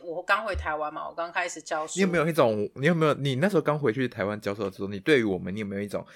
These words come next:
Speaker 2: 好，我就是要大展身手，你
Speaker 1: 有啊，
Speaker 2: 有这种感-，
Speaker 1: 有啊，
Speaker 2: 你有这种想法？
Speaker 1: 有啊，有啊，我就是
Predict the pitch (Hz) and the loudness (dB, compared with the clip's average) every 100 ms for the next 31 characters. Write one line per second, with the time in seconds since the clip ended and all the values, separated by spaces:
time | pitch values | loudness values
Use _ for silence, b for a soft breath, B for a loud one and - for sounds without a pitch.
0 | b b - - 92 92 101 120 123 110 | b b -6 -2 0 -2 -6 -6 -2 -2
1 | - _ _ - 156 101 101 - - 113 | -2 _ _ -4 -2 -2 -2 -4 -4 -6
2 | 110 120 - - _ 120 185 240 302 254 | -6 -6 -6 -6 _ -2 0 2 2 2
3 | 165 170 175 170 196 165 160 156 139 139 | 2 4 2 2 0 -4 -6 -8 -10 -10
4 | 160 226 254 247 | -8 -6 -2 -2